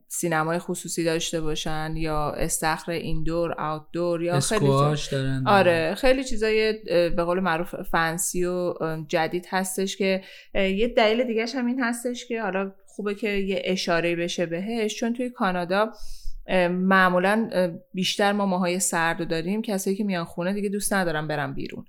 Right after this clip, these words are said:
Speaker 1: اه، برای همین این، ام، یه در واقع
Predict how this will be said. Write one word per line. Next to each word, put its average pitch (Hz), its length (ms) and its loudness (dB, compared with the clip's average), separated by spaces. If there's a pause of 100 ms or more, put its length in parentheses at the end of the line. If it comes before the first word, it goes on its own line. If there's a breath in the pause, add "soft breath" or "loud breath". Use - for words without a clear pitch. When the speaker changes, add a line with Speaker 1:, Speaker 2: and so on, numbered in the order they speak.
(440 loud breath)
Speaker 1:
اه، 190 220 2
برای 185 260 4
همین 240 440 2
این، 220 380 -2 (140)
ام، 160 480 0
یه 202 400 0
در 170 200 6
واقع 170 300 0